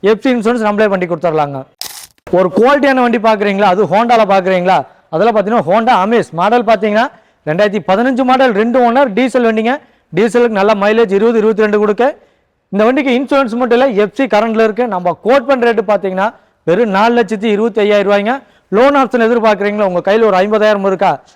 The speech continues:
அதை கட்டுங்க, மீதியா லோன் போட்டு தரலாங்க. அடுத்தா பாக்குற வண்டி பாத்தீங்கன்னா நிறைய பேர் ரொம்ப எதிர்பார்த்த வண்டிங்க. லோ மாடலா இருந்தாலும் செம்ம குவாலிட்டியான வண்டி, நிறைய பேர் எதிர்பார்க்குற வண்டி. Honda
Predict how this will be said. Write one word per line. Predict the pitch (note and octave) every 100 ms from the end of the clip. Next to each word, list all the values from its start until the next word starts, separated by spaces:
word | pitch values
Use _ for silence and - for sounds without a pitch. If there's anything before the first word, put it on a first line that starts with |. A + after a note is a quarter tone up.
| _
அதை | D#3+ F#3+
கட்டுங்க, | G#3 G#3+ B3 G3+
மீதியா | G#3+ A3 C4 G3
லோன் | G#3 F#3
போட்டு | E3+ D#3+
தரலாங்க. | D3 C#3 C3+ C#3+ - - - - _ - - - F3+
அடுத்தா | G3 C#4+ C#4 A#3
பாக்குற | G#3+ G#3
வண்டி | G3+ F#3+
பாத்தீங்கன்னா | E3+ F3 G3 E3+ E3
நிறைய | G3+ C4 C4 G#3
பேர் | A#3 G#3 - - _ C#3+
ரொம்ப | D#3 A#3 C#4 C#4 A#3
எதிர்பார்த்த | G#3 B3+ A#3 A3+ G#3+
வண்டிங்க. | G#3+ G#3 A3+ D4 - _ _ E3
லோ | G3+ C#4 C4+
மாடலா | C4 B3 B3
இருந்தாலும் | A#3+ B3 C4+ -
செம்ம | A3 A#3+ -
குவாலிட்டியான | G#3+ B3 B3 A#3+ A3+
வண்டி, | A3+ C4+ G3
நிறைய | F#3+ A#3 A3
பேர் | A#3 G#3
எதிர்பார்க்குற | A3 A3 G#3 G3+ G#3
வண்டி. | A3 E4 _ _ _ -
Honda | G#3 C4+